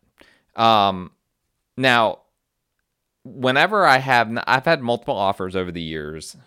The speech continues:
uh, on my listings, uh, with buyers that have occupancy, uh, requests. They want to gain occupancy for the home prior to closing.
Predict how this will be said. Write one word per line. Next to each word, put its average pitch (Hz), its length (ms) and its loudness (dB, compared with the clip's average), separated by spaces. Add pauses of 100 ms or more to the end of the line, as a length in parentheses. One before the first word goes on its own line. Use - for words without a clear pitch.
uh, 92 240 -6
on 98 240 -2
my 104 180 -2
listings, 80 760 -8 (480)
uh, 92 400 0 (280)
with 101 440 -2 (100)
buyers 117 720 0
that 104 220 -4
have 90 640 -2 (680)
occupancy, 95 1200 -4 (240)
uh, 80 440 -4 (460)
requests. 92 640 -6
They 90 120 -2
want 104 300 -4
to 110 100 -12
gain 104 500 -6 (100)
occupancy 92 1000 -6 (720)
for 147 320 2
the 147 120 0
home 90 560 -2 (300)
prior 101 480 2
to - 140 -12
closing. 76 640 -6